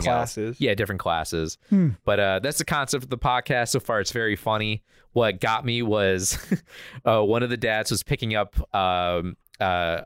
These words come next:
Speaker 1: another dad and their kid or whatever. Going, the premise is they're going to a soccer game. They get swirled into this vortex and their kids go missing. And, uh, <laughs> when one of the dads is picking up another dad and his kid,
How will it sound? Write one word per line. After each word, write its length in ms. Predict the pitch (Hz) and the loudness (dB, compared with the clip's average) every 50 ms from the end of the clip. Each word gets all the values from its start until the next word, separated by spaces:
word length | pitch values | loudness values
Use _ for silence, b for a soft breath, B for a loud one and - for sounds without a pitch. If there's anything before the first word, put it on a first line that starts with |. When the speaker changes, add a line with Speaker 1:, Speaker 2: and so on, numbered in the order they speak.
| _ | _
Speaker 1:
another 340 | - 113 107 107 104 104 104 | -4 -2 0 0 0 0 -2
dad 360 | 104 104 107 98 95 95 92 | -2 -2 -2 -2 -2 -2 -4
and 200 | - 98 95 92 | -4 -4 -4 -2
their 120 | 92 92 85 | -2 -4 -4
kid 280 | - - - 104 98 98 | -2 0 0 0 2 2
or 40 | 92 | 2
whatever. 280 | 95 90 90 90 92 | 2 2 0 0 -2
Going, 280 | 90 101 98 101 98 90 _ - | -2 -2 -2 -2 -4 -6 _ -10
the 160 | - 123 113 | -6 -6 -4
premise 380 | - - 160 156 139 127 - - | -2 0 0 0 0 0 -2 -2
is 120 | 113 104 | -2 0
they're 180 | 110 107 107 101 | 0 0 0 0
going 220 | 110 110 107 - | 0 -2 -2 -2
to 80 | - 104 | -2 -2
a 40 | |
soccer 320 | - - 104 95 95 - 98 | -2 0 0 0 -2 -2 -4
game. 220 | 95 95 95 95 | -4 -2 -2 -2
They 80 | 92 92 | -2 -2
get 180 | 98 90 - | -4 -4 -6
swirled 420 | - - - - 113 110 101 101 104 | -8 -10 -4 0 2 2 2 2 0
into 160 | 95 87 - | -2 -4 -2
this 140 | 101 90 - | -4 -4 -4
vortex 540 | - 98 101 98 - - 101 90 87 - 101 | -2 -2 -2 0 0 0 -2 -2 -2 -2 -4
and 80 | 92 | -4
their 80 | 90 87 | -4 -2
kids 240 | - 101 92 82 - | -2 -2 -4 -2 -2
go 160 | - 82 78 | -4 -4 -2
missing. 420 | 78 78 - - 73 76 80 92 - b b b b b b b b b b | -2 -4 -4 -4 -6 -6 -6 -8 -14 b b b b b b b b b b
And, 400 | - 98 101 98 95 92 90 98 | 0 0 2 2 0 0 0 2
uh, 420 | 95 90 87 85 85 82 82 82 - - - - | 2 2 2 2 0 0 -2 -4 -6 -8 -6 -2
<laughs> 220 | - 110 - - - _ _ B B B B B | -2 -2 0 -2 -6 _ _ B B B B B
when 280 | - 120 123 113 113 110 | 0 0 2 2 2 0
one 120 | 120 123 | 0 0
of 80 | 127 123 | 0 -2
the 60 | 123 | -2
dads 320 | 117 117 110 110 110 - | -2 0 0 -2 -2 -2
is 80 | 113 95 | -4 -4
picking 320 | - 135 113 - 113 107 | -2 -4 -4 -2 -2 -2
up 180 | 104 101 101 - | 0 0 -2 -2
another 340 | 110 107 107 104 104 104 98 | -4 -4 -2 -2 0 0 0
dad 300 | 98 101 95 92 90 101 | 0 0 -2 -2 -2 -2
and 160 | 95 92 90 | -4 -4 -2
his 220 | - 117 104 98 - | 0 0 0 0 -2
kid, 400 | - - 107 101 98 95 101 | -4 -2 0 0 0 -2 -4